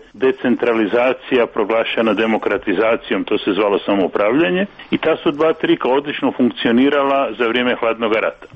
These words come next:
I doista, prestankom Hladnog rata Jugoslavija više izvana nije mogla biti potrebna, a očito iznutra nije bilo dovoljno snage da ju se održi. Međutim, naglasak je na ovom drugom, na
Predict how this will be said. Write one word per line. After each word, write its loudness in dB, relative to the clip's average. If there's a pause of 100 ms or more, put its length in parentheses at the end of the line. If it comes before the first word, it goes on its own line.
(120)
I -6
doista, 0
prestankom -2
Hladnog -2
rata 0 (260)
Jugoslavija 2
više 0
izvana 0
nije 2
mogla 2 (280)
biti 0
potrebna, 0 (280)
a 0
očito 0
iznutra 0
nije 2
bilo 2
dovoljno 0
snage -2
da -2
ju 0
se -2
održi. -2 (200)
Međutim, 0
naglasak -2
je 0
na 2
ovom 2
drugom, 0 (180)
na 0